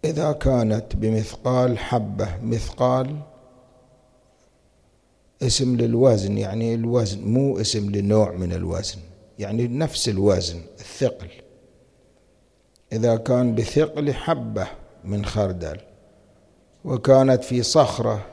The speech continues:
في جوف صخرة اللي ما يشعر بها أحد، أو كانت في السماوات بطولها وعرضها وسعتها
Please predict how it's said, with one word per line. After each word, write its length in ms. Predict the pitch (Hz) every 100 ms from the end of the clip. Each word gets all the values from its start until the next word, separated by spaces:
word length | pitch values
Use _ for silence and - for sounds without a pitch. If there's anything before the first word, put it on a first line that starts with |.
| -
في 140 | 139 131
جوف 360 | 135 127 107
صخرة 640 | 107 135 120 117 107 92 - - - - _ _ _ _ _ _ _ -
اللي 220 | 113 110
ما 520 | 110 120 120 110 107 104 - - - - - _ _ _ -
يشعر 480 | 113 107 98 104 98
بها 540 | 101 98 98 95 104 - - - -
أحد، 300 | 95 - 92 - - - _ _ _ _ _ -
أو 180 | 147 143
كانت 500 | 143 139 139 127 -
في 80 |
السماوات 1040 | 127 - - 120 120 117 120 120 113 110 - - - - - -
بطولها 800 | 123 110 - 120 117 110 107 110
وعرضها 720 | 110 98 101 107 104 101 101
وسعتها 880 | 107 101 - 90 101 - 95 95 110